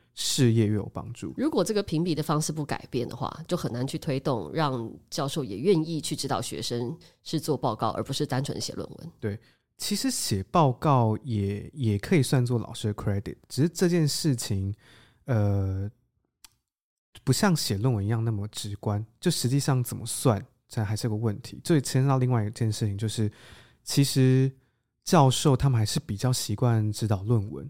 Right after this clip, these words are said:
Speaker 1: 因为他们知道怎么指导，他们已经有很丰富的经验，自己也写过。可是当今天他要指导报告的时候，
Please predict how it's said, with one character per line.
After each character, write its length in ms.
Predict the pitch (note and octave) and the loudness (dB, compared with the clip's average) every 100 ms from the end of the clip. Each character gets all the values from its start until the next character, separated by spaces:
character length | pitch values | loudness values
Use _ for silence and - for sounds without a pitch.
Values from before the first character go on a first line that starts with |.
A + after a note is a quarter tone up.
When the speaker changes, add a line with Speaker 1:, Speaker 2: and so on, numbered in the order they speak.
| - | -6
Speaker 1:
因 100 | C#3+ | 0
为 60 | C3 | 2
他 60 | |
们 60 | A#2 | 2
知 100 | A#2 | 0
道 260 | A2+ G#2+ G#2+ _ | 0 0 -2 _
怎 120 | - | -2
么 80 | G2 | 0
指 220 | - G#2+ | -2 -6
导， 180 | F#2+ D2 - _ _ _ | -6 -6 -10 _ _ _
他 100 | A#2 | -2
们 80 | |
已 60 | G#2 | 0
经 160 | G#2 G#2 | 0 -2
有 120 | A2 | -4
很 160 | G#2+ | -4
丰 160 | G2 A#2 | 0 0
富 120 | A#2 | 2
的 60 | A2 | 2
经 120 | A#2 | 2
验， 100 | G#2+ | 0
自 120 | B2 | 0
己 80 | G#2+ | 0
也 100 | G2 | 0
写 180 | - - | -4 -6
过。 220 | - D2+ - - - _ | -6 -6 -8 -20 -20 _
可 140 | - | -2
是 80 | C3 | 0
当 240 | E3 D#3+ D#3+ | 2 0 0
今 160 | C#3+ | 0
天 80 | C#3 | 0
他 100 | C3 | 2
要 100 | C3+ | 2
指 320 | C#3 - G#2 A2+ | 0 -2 -2 0
导 160 | - | -2
报 180 | - A2+ | 2 2
告 160 | G#2+ G2+ | 2 0
的 60 | |
时 120 | G#2 | -2
候， 300 | B2+ A2 G#2+ | -4 -2 -2